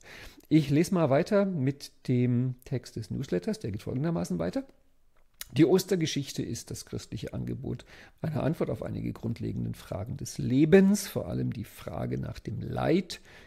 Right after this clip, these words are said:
Christus am Kreuz, und die Frage von Leben und Tod. Im N-L-P-Jargon,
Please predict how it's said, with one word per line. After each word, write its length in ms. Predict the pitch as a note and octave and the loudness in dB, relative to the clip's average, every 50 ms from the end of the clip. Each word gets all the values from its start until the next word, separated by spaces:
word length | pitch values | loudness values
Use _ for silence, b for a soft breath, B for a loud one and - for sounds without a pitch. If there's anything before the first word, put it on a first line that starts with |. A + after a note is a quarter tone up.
| B _ | B _
Christus 340 | - - B2+ - - - - | -12 -12 -12 -10 -10 -12 -10
am 80 | - | -12
Kreuz, 420 | F#2+ - A#2+ B2+ D3+ F3+ - - B B B B B B B B B B - - | -8 -2 0 0 0 0 -4 -10 B B B B B B B B B B -4 0
und 120 | C#3+ B2 | 2 2
die 60 | C3 | 2
Frage 320 | - - B2+ A#2 A#2 B2+ A#2+ | 2 2 2 2 2 2 2
von 140 | - C#3 | 2 2
Leben 480 | A#2 A2 G#2 A2 A2 A2 G#2+ A#2 B2 - | 2 4 6 6 6 6 4 4 0 0
und 420 | - C3+ B2+ A#2+ G#2+ - - - _ | 2 2 2 2 2 -2 -8 -16 _
Tod. 440 | - - - B2 A2 - B2+ - - - | -12 -4 -2 -2 0 0 -2 -6 -4 -2
Im 100 | C#3+ C3+ | 0 2
N-L-P-Jargon, 840 | B2+ C3 C3 B2 - D3 D#3+ D#3+ G3 F#3+ F#3+ F3 G3 G#3 A#3 C4+ | 2 2 2 2 2 0 2 2 2 2 2 4 4 2 2 2